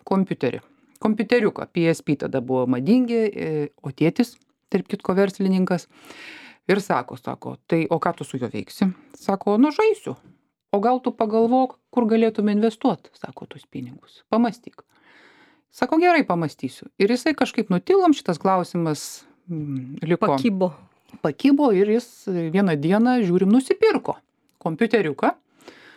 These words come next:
Speaker 1: Tai tėtis ir sako, "Tai visgi tu išleidai pinigus."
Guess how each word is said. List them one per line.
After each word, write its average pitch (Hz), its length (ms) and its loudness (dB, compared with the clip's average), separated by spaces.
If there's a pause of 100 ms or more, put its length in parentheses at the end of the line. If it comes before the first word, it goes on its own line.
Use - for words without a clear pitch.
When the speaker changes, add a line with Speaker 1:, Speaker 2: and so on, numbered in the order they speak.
(280)
Speaker 1:
Tai 165 120 0
tėtis 175 320 0
ir 240 80 0
sako, 196 360 2
"Tai 175 140 0
visgi 277 480 6
tu 294 140 6
išleidai 285 460 2
pinigus." - 500 -6